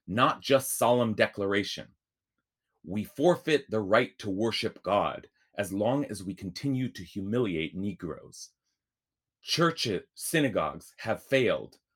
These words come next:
They must repent. Ask of religious leaders to call for national repentance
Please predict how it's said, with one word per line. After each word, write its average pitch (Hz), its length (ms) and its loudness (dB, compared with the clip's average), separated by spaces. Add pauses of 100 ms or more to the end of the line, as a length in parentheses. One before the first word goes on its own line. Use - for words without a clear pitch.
(220)
They 101 260 2
must 123 400 0
repent. 107 640 -2 (840)
Ask 147 340 2
of 110 140 2
religious 120 420 0
leaders 123 480 0 (240)
to 123 100 -4
call 139 380 -2
for 131 220 -2
national 123 520 0
repentance - 800 -4